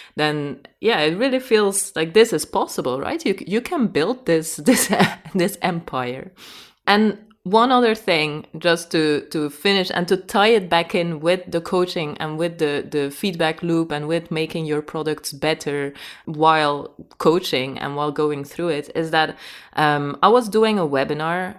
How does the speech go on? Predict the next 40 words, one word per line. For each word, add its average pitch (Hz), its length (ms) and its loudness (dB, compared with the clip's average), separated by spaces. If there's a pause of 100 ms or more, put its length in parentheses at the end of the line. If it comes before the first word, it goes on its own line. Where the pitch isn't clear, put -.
a 151 100 0
week 143 480 -4 (220)
over 156 260 0
those 147 320 -2
six - 480 -6
weeks. - 360 -8 (280)
So 180 160 0
this 254 240 2
was 262 160 0
again 165 360 -2
an 185 100 -4
opportunity 165 800 -4
to 175 180 -4
really 196 340 2
talk 175 500 -4
with 185 140 -4
the 156 100 -2
people 165 380 -2
who 175 140 0
are 147 120 0
going 160 380 0
for 165 220 -2
the 139 80 -2
first 170 500 -4
time 196 460 -2
through - 280 -4
the 160 100 -4
course. - 580 -8 (440)
And 160 480 2
it 160 200 -4
gave 202 400 2 (120)
me 180 280 0
the 202 160 0
opportunity 185 720 -4
to 226 180 -8
make 160 320 -2
this 170 200 -4
course 156 520 -6
even 208 340 -2
better 190 560 -4